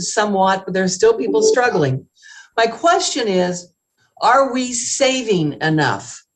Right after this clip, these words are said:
Because that's so easy not to do.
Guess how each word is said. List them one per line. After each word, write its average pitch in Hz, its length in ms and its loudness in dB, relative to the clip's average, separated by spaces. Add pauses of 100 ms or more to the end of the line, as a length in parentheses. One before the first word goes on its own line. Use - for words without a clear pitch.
(920)
Because 208 380 2
that's 233 520 -2 (400)
so 269 380 2
easy 247 400 -4
not 233 440 -2
to 233 200 -10
do. 190 520 -2